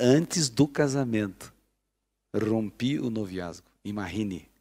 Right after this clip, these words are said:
E quedei três anos depois solteiro, solito, né? Hasta encontrar minha esposa,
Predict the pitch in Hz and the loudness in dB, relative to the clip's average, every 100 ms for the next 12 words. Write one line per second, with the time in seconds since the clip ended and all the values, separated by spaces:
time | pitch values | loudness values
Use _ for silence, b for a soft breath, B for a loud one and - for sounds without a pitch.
0 | _ - - - - - _ _ _ _ | _ -18 -18 -16 -20 -20 _ _ _ _
1 | _ _ _ _ _ _ _ _ _ _ | _ _ _ _ _ _ _ _ _ _
2 | _ 107 - 113 143 - 160 202 135 190 | _ 0 4 10 10 12 12 12 12 12
3 | 196 139 135 - 151 143 131 113 - 120 | 12 6 4 8 8 8 6 6 6 6
4 | 104 b - 120 117 131 131 92 82 - | 6 b 4 6 8 6 4 -6 -12 -10
5 | 117 135 b - 131 - 143 135 127 113 | -10 -10 b 6 6 6 2 2 2 4
6 | 135 131 113 - 139 117 | 4 4 -2 2 2 0